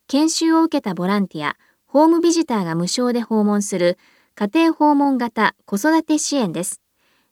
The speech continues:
週に一回、二時間程度、二、三ヶ月間定期的に訪問し、子育ての悩みなどを伺ったり、一緒に育児や家事を行います。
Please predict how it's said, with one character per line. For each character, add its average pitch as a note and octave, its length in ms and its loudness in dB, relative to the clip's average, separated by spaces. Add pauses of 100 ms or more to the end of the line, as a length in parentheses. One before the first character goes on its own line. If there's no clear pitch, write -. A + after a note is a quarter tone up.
週 F4 280 0
に F#3+ 240 2
一 E3 80 -8 (100)
回、 F#3+ 300 -4 (120)
二 F#3 120 0
時 A#3+ 100 -4
間 C#4+ 220 0
程 B3 240 -2
度、 D3+ 160 -6 (440)
二、 G3+ 120 2
三 E4 260 2
ヶ E4 120 -2
月 E4 260 -2
間 E3 260 -6 (160)
定 C4+ 220 2
期 - 80 -20
的 C4+ 240 -4
に B3 100 0
訪 A#3 200 0
問 G#3+ 180 2
し、 F#3+ 300 -2 (340)
子 - 80 -6
育 D#4+ 260 2
て B3 120 -2
の F#3+ 100 0
悩 G3 240 0
み B3+ 100 2
な B3+ 140 0
ど F#3+ 140 -2
を D#3+ 40 -2
伺 F#3+ 280 -4
っ F#3+ 40 -4
た G3 200 -8
り、 D#3+ 200 -4 (300)
一 G3+ 120 -2
緒 C4 240 -2
に A#3+ 200 -4
育 D4 280 2
児 C#4+ 120 -2
や E3+ 180 -2
家 C4 140 -6
事 C4 160 0
を F#3 100 0
行 F3 140 -10
い D#3+ 180 -6
ま E3 140 -4
す。 - 140 -14